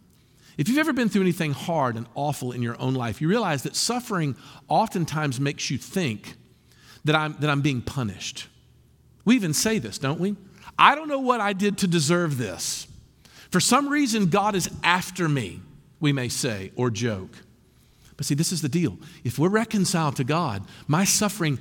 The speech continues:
can never be punishment. That's impossible. Jesus got all the punishment. Rather, now, my suffering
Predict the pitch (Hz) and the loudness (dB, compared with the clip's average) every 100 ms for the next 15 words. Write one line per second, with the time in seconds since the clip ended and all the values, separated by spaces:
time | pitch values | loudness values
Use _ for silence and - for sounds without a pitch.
0 | - - 160 156 156 156 156 123 127 127 | -6 0 4 6 6 4 2 0 0 0
1 | 143 120 - 107 92 - - - _ _ | -2 -2 -4 -6 -10 -16 -20 -20 _ _
2 | 175 208 202 180 180 196 180 117 92 - | 0 2 2 0 -2 -2 -2 -4 -8 -14
3 | - - 233 240 226 214 196 202 240 202 | -16 0 2 2 2 2 2 0 -2 -4
4 | - 220 190 - 120 90 - - - _ | 0 2 2 -2 -6 -10 -16 -20 -20 _
5 | _ _ _ _ - 190 302 208 180 226 | _ _ _ _ 2 6 6 4 0 2
6 | 302 151 147 - - 165 170 175 - 185 | 2 0 -2 -6 0 0 2 0 0 -2
7 | 180 | -4